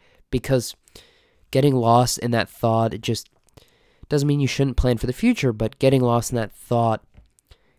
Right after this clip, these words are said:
it's just a hindrance insofar as you are expelling energy into thinking about things that m-, probably maybe won't even happen,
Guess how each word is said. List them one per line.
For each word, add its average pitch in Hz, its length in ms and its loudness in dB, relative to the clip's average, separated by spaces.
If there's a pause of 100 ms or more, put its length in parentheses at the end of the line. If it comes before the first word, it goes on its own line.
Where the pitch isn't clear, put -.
(560)
it's - 160 -8
just 139 180 -2
a 131 60 2
hindrance 117 800 0
insofar 123 500 0
as 113 200 0
you 120 340 0
are 110 580 -4 (720)
expelling 123 680 0
energy 117 680 -2 (480)
into 117 320 -4
thinking 120 460 -2
about 107 480 -6
things 131 340 -2
that 113 240 -6 (260)
m-, 120 240 -14
probably 202 760 -6 (200)
maybe 185 340 -2
won't 202 220 0
even 185 220 -2
happen, 143 580 -6